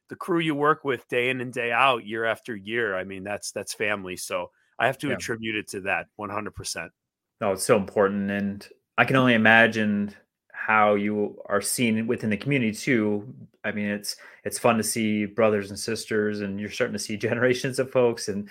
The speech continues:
Speaker 1: Yes.
Speaker 2: I, I can only imagine how impactful that is to have that stability in the community.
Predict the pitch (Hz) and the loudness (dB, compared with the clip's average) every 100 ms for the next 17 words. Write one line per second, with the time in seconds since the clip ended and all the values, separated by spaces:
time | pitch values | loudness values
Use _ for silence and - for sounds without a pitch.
0 | - 85 101 107 107 110 117 117 110 107 | -10 -6 -4 -4 -2 0 0 0 0 4
1 | 110 107 107 107 110 - - - 104 104 | 4 4 0 -2 -4 -10 -10 0 4 4
2 | 104 101 104 _ - 104 120 127 - 117 | 4 2 -2 _ -10 -2 4 4 4 2
3 | 104 98 101 101 - - 107 104 104 104 | 2 2 0 -2 -6 -4 -4 2 4 4
4 | 104 104 - 107 98 120 131 104 101 101 | 4 -2 -6 -6 -2 2 2 0 -4 -8
5 | - 113 107 104 107 101 92 107 | -10 -6 -6 -4 -4 -4 -6 -12